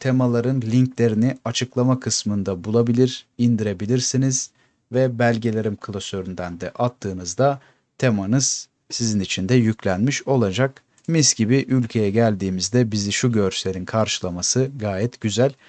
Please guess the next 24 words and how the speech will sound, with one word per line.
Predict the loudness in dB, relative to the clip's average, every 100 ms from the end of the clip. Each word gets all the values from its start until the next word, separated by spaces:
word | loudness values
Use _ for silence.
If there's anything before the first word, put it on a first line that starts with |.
| -20 _
Umarım | 4 6 4 2
tema | 0 0 2
konusunda | 2 0 0 -2 0 2
da | 2 2 -4 _ _ -2
videolarda | 4 6 8 6 6 4
gördüğünüz | 4 2 2 -2 -2 -4
temalar | -2 -2 -2 -2 -4 -6 -8
veya | -4 -4
tavsiye | -4 0 0 0 0
edebileceğimiz | 0 -2 -2 -4 -4 -6 -6 -8
temalar | -2 -2 -2 -10 -8
kısmına | -6 -6 -8 -6
da | -4 -6 -12 _ _
açıklık | -2 -2 -2 -2 2
getirmişizdir. | 2 2 0 2 -2 -4 -4 -6 _ _ _ -2
Dediğim | 0 2 0
gibi | 0 -2 -2
bu | -2
sadece | 0 2 2 2 2 0
iki | 0 -4 -4 2
bin | 2
yirmi | 2 0 0 0
için | -2 -6 -4
değil, | 0 0